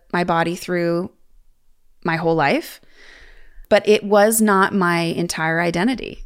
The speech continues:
It just will never be. It, it can't be. It's, to be diminished down to a single role, uh, is something that is so devastating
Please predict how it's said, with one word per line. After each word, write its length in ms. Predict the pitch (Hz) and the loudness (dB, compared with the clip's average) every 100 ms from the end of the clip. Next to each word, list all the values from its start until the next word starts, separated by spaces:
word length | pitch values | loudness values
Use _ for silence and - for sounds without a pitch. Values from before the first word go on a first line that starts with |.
| - | -2
It 140 | 170 165 | -2 0
just 300 | 160 - - | -2 -2 -2
will 160 | 170 | -2
never 300 | 170 165 180 | 0 -2 -2
be. 420 | 180 196 135 90 - | -2 0 -2 -4 0
It, 140 | 170 180 | 2 2
it 140 | 175 | -4
can't 320 | - 208 - 165 | -2 -2 -2 -4
be. 260 | 117 104 - | -4 -2 -2
It's, 320 | 170 - - | 0 -2 -2
to 220 | - 202 | -2 -4
be 260 | 180 196 214 | -4 -4 0
diminished 760 | 208 180 175 196 170 - - | 0 0 0 0 0 -4 -6
down 360 | 170 156 170 165 | -4 0 0 0
to 240 | - 165 | -2 -2
a 80 | 156 | -2
single 500 | 156 - 156 160 156 | 0 0 0 -2 -2
role, 600 | 160 143 135 160 220 - _ - - - _ _ _ - | 0 2 4 4 2 -2 _ -20 -20 -20 _ _ _ -2
uh, 360 | 170 165 160 156 - | 2 4 4 2 0
is 220 | 185 175 - | 2 2 2
something 500 | 196 185 196 180 175 | 2 0 0 0 2
that 160 | 160 | 0
is 180 | - 160 | 0 0
so 720 | - - 185 170 180 196 220 220 _ _ _ _ _ _ _ _ | 2 2 2 2 2 0 -2 -8 _ _ _ _ _ _ _ _
devastating 880 | 185 180 190 - 151 123 101 78 | 2 2 2 0 -2 -4 -8 -10